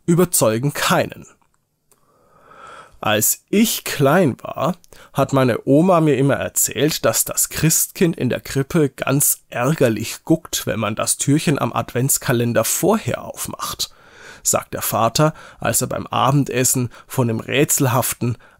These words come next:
Adventskalendertüraufbrecher erfährt. "Stimmt nicht", sagt Benny trotzig. "Unseres hat gelacht." "Benny", rufen alle wie aus einem Mund.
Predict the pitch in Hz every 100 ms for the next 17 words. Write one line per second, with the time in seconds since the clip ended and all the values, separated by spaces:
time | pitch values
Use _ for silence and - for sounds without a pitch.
0 | - 139 123 151 165 - - 120 - -
1 | - - - 123 - 110 - 127 - -
2 | - - 123 - - - _ _ - -
3 | - - - - 190 233 - 160 143 -
4 | - - - - - - 139 131 - 139
5 | - 135 - - _ _ - - 156 196
6 | 226 156 113 127 - - _ _ - -
7 | - - - - 104 143 - - - -
8 | _ _ _ _ _ _ _ _ _ _
9 | _ - 147 151 151 156 151 151 147 143
10 | 139 135 131 127 123 117 - _ _ _
11 | - 127 113 - 110 120 131 139 123 110
12 | 110 - 127 131 131 117 - - -